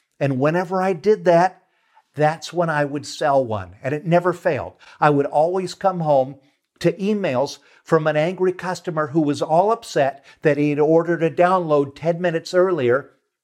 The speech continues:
and by the time I got home, he was already wanting a refund. This happened all the time,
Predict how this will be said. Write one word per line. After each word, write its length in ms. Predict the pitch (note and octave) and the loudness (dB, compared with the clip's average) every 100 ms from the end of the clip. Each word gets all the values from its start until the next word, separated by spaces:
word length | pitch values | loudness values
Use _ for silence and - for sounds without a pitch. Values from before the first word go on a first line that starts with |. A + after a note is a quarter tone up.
| _ _ _ - | _ _ _ -4
and 200 | E3 C#3 | -2 0
by 100 | D#3 | 0
the 80 | D3 | 0
time 300 | D#3+ D#3 D#3+ | -4 -2 0
I 100 | D3 | 2
got 220 | D3 C3+ | 2 0
home, 480 | E3+ G#3+ E3+ D#3+ - _ _ _ _ - | 0 2 0 -4 -14 _ _ _ _ 0
he 140 | F#3 | 2
was 180 | E3 D#3 | 2 2
already 380 | C#3+ C#3 C3+ B2 | 2 2 0 -2
wanting 320 | B2 B2 A#2+ | -2 -4 -2
a 80 | A#2+ | 0
refund. 500 | A#2+ A2 A2 D#2+ - _ _ _ _ _ - | 0 -2 -8 -12 -16 _ _ _ _ _ -6
This 220 | A#3+ - | -4 -2
happened 440 | D#3+ D#3 - E3+ D3+ | 0 0 0 -2 -4
all 280 | - F3+ A3+ | -8 -2 -2
the 120 | G3+ | -2
time, 420 | - D#3+ A#2+ E2 | -4 -8 -8 -10